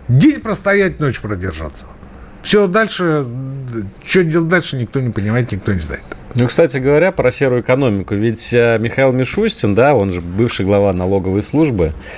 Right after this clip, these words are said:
Speaker 2: и мне кажется, его
Speaker 1: Бывших
Speaker 2: воз-,
Speaker 1: не бывает.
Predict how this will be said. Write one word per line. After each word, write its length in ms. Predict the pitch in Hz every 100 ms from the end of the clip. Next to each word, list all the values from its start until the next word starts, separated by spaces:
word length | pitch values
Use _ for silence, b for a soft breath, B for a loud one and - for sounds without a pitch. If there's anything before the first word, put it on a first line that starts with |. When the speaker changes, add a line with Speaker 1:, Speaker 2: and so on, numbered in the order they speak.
| B -
Speaker 2:
и 340 | 110 123 117 B B B -
мне 180 | 113 135
кажется, 320 | 151 135 135
его 120 | 135
Speaker 1:
Бывших 200 | - 143
Speaker 2:
воз-, 80 | 135
Speaker 1:
не 80 | 123
бывает. 460 | 123 139 190 190